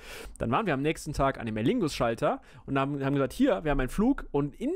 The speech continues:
der Sekunde, als wir da standen, haben die uns den Flug storniert.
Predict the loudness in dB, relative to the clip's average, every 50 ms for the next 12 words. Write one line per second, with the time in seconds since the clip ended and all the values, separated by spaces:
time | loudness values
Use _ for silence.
0 | 0 2 2 2 2 0 -6 -2 2 2 2 2 2 2 2 2 0 0 0 2
1 | 2 2 0 0 -2 -2 -2 0 0 0 0 2 2 0 0 -2 -4 -2 0 -2
2 | -2 -2 -4 -4 -4 -4 -4 -6 -8